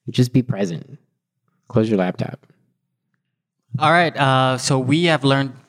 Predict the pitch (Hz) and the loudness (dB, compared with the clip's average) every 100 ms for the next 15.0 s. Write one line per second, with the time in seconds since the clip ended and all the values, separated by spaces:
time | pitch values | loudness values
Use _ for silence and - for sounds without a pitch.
0 | _ _ 110 113 120 123 113 120 120 131 | _ _ 0 0 0 0 2 0 0 -2
1 | 123 139 135 165 - - 117 117 117 113 | 0 0 0 -2 -4 0 2 4 2 0
2 | 113 123 117 113 110 - 123 147 123 120 | -2 2 2 2 0 -2 -2 -2 0 -2
3 | 107 53 53 - - 95 107 - 107 110 | -2 -4 -4 -4 -4 -4 -4 -4 -2 -4
4 | - 120 117 117 107 104 101 104 107 110 | -2 -2 0 0 0 0 0 -2 -2 -4
5 | 104 110 - - - _ - 123 120 110 | -4 -6 -10 -16 -20 _ 0 2 0 0
6 | 110 120 - 117 104 104 101 101 107 101 | 0 2 2 -2 -4 -8 -12 -18 -18 -14
7 | 107 110 - 120 107 107 - 131 120 127 | -12 -8 0 2 2 0 -2 -2 0 0
8 | 123 120 120 113 113 - - _ _ 196 | 2 2 2 0 -4 -18 -20 _ _ -4
9 | - - 285 - 165 123 - - - 269 | -2 -2 0 0 0 -2 -8 -4 0 2
10 | 240 202 165 151 143 - 143 - 117 127 | 2 2 2 2 0 0 -2 -4 -6 -2
11 | 117 113 107 - - _ - - _ _ | 0 0 -4 -6 -12 _ -20 -20 _ _
12 | - 147 185 - 180 165 139 131 127 123 | 0 2 2 0 0 2 2 2 2 2
13 | 113 110 110 113 - 110 - - - - | -2 0 -2 -2 -4 -4 -4 -6 -8 -4
14 | 117 113 - 55 - 58 - - - - | -4 -2 -2 -4 -6 -10 -12 -16 -16 -14